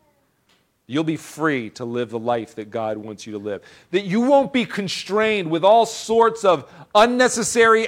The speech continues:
outside pressures that force you down a certain road. A quiet and peaceable life. Pray that you will be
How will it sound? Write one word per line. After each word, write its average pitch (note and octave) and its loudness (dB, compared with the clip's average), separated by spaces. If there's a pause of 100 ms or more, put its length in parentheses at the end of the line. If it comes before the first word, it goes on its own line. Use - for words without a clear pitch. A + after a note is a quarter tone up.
outside G#3 2
pressures F#3+ 0 (180)
that E3 -4
force A#3 2
you C#3 -4
down C#3+ -2
a C3+ -6
certain D3 -6
road. A2+ -4 (2750)
A D3+ -8
quiet G#3 4
and D#3 -6
peaceable F3 -2
life. A2+ -2
Pray A#3 6
that A3+ -6
you G#3 -4
will G#3 4
be F3 -4